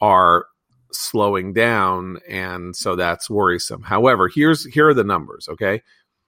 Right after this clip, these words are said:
Percentage of the total population that has at least one dose. That's the total population. Remember, people under sixteen as yet, and that seventy-five million people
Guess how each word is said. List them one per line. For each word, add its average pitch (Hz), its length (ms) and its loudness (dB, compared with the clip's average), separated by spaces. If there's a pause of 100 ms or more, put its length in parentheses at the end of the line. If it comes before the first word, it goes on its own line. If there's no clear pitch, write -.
(600)
Percentage 170 600 0
of 123 180 -4
the 120 100 -4
total 143 540 -2
population 101 920 -4
that 80 160 -8
has 92 180 -8
at 85 140 -10
least 95 280 -12
one 90 280 -8
dose. 69 240 -6
That's 101 180 -4
the 107 100 -6
total 151 380 2
population. 80 800 -4
Remember, 98 400 -4
people 123 520 -4
under 113 220 -2
sixteen 101 920 -8
as 95 200 -8
yet, 92 540 -2 (920)
and 104 120 -4
that 98 200 -2
seventy-five 110 500 2
million 98 240 -2
people 92 460 -4